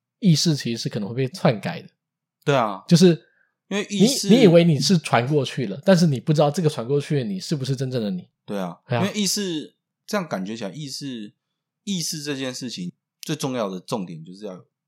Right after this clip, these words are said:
Speaker 2: 就是要有之前的记忆。
Speaker 1: 对啊，可是
Speaker 2: 对。
Speaker 1: 当你断掉了之后，这中间的过程
Speaker 2: 对，
Speaker 1: 你是没有办法知道了。
Speaker 2: 你不晓得。对，对，
Speaker 1: 对啊，是啊，所以我才说
Speaker 2: 所以你只要认为说你之前有的记忆，然后到你现在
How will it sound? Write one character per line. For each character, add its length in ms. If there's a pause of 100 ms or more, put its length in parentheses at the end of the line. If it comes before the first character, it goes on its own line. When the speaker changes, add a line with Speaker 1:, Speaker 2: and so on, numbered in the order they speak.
(280)
Speaker 2:
就 140
是 100
要 160
有 180 (240)
之 220
前 180
的 120 (120)
记 180
忆。 340 (580)
Speaker 1:
对 100
啊， 60
可 140
是 280 (400)
Speaker 2:
对。 120
Speaker 1:
当 120
你 80 (120)
断 200
掉 160
了 60
之 140
后， 280
这 140
中 240
间 340 (320)
的 120
过 260
程 320 (340)
Speaker 2:
对， 320
Speaker 1:
你 60
是 140
没 100
有 60
办 180
法 20
知 140
道 160
了。 60
Speaker 2:
你 80
不 80
晓 60
得。 200
对， 0
对， 220
Speaker 1:
对 100
啊， 80
是 80
啊， 260
所 160
以 60
我 100
才 160
说 140
Speaker 2:
所 80
以 20
你 60
只 80
要 80
认 220
为 100
说 140
你 80
之 180
前 180
有 120
的 120
记 240
忆， 120
然 160
后 160
到 180
你 120
现 300
在 300